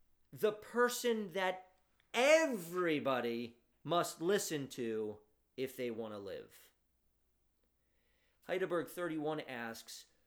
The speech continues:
"Why is he called Christ, that is, anointed?" It answers, and, and please listen carefully to this, "because he has been ordained by God the Father and anointed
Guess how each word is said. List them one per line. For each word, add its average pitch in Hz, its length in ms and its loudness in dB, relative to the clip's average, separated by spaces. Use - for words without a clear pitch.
"Why 143 340 0
is 214 240 0
he 180 160 -6
called 156 440 -4
Christ, 123 680 -4
that 151 240 0
is, 123 240 -4
anointed?" 147 540 -6
It 131 140 -2
answers, 131 760 -6
and, 139 120 -6
and 131 140 -8
please 196 240 -6
listen 175 240 -4
carefully 170 480 -4
to 120 160 -10
this, 117 260 -2
"because 196 580 -2
he 233 220 -4
has 202 320 -2
been 170 320 -4
ordained 165 1160 -2
by 185 460 0
God 170 380 0
the 151 80 -2
Father 127 800 -4
and 156 300 -4
anointed 180 1040 -2